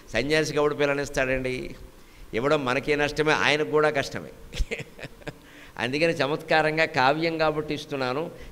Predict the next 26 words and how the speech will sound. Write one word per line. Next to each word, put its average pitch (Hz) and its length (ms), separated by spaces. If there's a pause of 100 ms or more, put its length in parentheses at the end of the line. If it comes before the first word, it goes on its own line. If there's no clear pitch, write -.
కానీ 143 200
సన్యాసికి 147 540
పిల్లని 147 340
ఇవ్వడం 143 260
ఏమిటో 143 200
నాకు 135 240
అర్థం 117 300
కాలేదని 131 460
ఈ 117 40
కవి 120 300
అంటే, 127 520 (280)
ఈ 113 240
కవిని 143 300
ఆయన 139 240
ఆశీర్వదించిన 143 960
విధానం 135 540
ఏమిటంటే, 127 460
శంకరాచార్య 120 760
స్వామి 143 320 (440)
ఇప్పటి 123 280
వరకు 139 400
సాగర 139 440
ఘోష 147 280
ఎనిమిది 143 500
సార్లు 143 360
పునర్ముద్రితమైంది. 131 1000